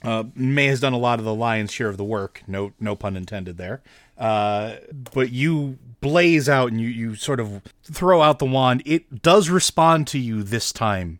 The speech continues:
thankfully. Uh, and as you go through and, and make the attack, you notice that the bird head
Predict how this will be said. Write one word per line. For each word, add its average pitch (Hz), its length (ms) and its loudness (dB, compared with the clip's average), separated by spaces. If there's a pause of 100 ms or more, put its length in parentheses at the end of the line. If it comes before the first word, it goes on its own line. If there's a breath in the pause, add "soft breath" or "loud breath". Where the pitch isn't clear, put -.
thankfully. - 680 -6 (180 soft breath)
Uh, 113 420 4 (360)
and 139 360 4 (120)
as 147 360 4
you 147 160 -6
go 139 220 2
through 139 300 -4
and, 123 240 -4
and 117 420 -4
make 127 300 -4
the 123 120 -4
attack, 120 420 -2 (320 soft breath)
you 117 160 -4
notice 127 440 0
that 120 240 -2
the 107 380 -6
bird 120 420 0
head 110 400 -2